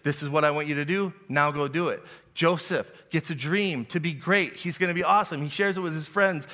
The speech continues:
shares it with his brothers, 'cause they're, of course they're gonna love that. Uh-oh. Now he's <laughs> in, uh, he's a slave. He's in a pit, sold into slavery. But God's with him, so he blesses him.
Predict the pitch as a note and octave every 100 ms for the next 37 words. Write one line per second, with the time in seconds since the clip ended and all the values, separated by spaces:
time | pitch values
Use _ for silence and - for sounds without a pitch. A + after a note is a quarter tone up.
0 | - - F#3+ F#3 F#3+ F3+ E3+ D3 G#3+ G3+
1 | - C#3+ C#3+ A#3+ A3 D#3 A3+ D#4 - E3
2 | D3+ D3+ B3 B3 E3 - - - - C3+
3 | C#3+ D3 - - _ _ _ _ _ A#2
4 | C#3+ D#3+ - E3+ C#3 - D3+ F#3 D#3+ D3
5 | - - - D3+ D#3 D#3 C#3+ D3 - E3+
6 | F3+ A#2+ C#3 E3 C#3 - G#3+ G#3 - -
7 | F3 F3+ D#3+ C#3+ E3 F#3+ G3+ D3 G#2 A2
8 | - - - _ _ - C#3+ G3+ F#3+ F3
9 | G3+ F#3+ F3 F#3 C#3+ E3 G#3 G3 F#3+ D#3+
10 | A#2+ G#2+